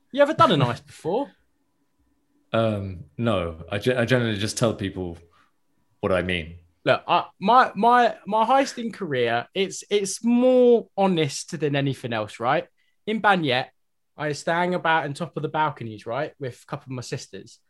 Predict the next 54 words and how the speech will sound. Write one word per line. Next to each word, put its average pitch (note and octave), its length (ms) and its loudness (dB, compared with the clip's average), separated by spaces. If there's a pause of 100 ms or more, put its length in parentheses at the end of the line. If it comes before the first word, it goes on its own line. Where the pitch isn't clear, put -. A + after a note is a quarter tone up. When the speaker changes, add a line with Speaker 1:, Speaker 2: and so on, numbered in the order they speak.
(500)
Speaker 1:
And C#3+ 80 -6
what D#3+ 100 -2
we F3 100 0
used E3 120 -2
to D#3+ 60 -8
do, C#3 200 0
I B2 100 0
used - 160 -8
to C3+ 100 0
hang D#3+ 180 0
a E3+ 40 0
little D#3+ 180 -2
fishing F#3 420 -4
line, A2+ 420 -6 (500)
and A2+ 80 -12
I A#2+ 40 -8
used B2 140 -12
to C3 80 -16
put F3+ 220 -2
it E3 140 -4
down, C3+ 460 -2 (360)
and D3+ 140 -2
everyone F#3+ 360 2
was F3+ 120 -2
walking F3 280 2
around E3 140 6
with D3+ 80 2
their C#3+ 100 2
fruit D#3 320 0
on B2 80 -2
their C3+ 120 0
heads, C#3 200 0
right? A#2 180 -2 (300)
And C#3 100 -4
I C#3 40 2
used C#3 140 -4
to C3+ 80 -2
wait, D3 420 2 (580)
and C3+ 120 -6
I C3+ 80 0
used C#3 140 -2
to D3+ 60 0
then, C#3+ 340 2 (160)
I E3+ 120 6
used D#3+ 100 2
to E3 60 -12
then E3+ 280 2
hook, - 380 0 (120)
hook - 160 -6
some G3+ 200 0
of F3 60 2
the E3+ 80 2
bananas, F3 600 2
right, C3+ 220 -2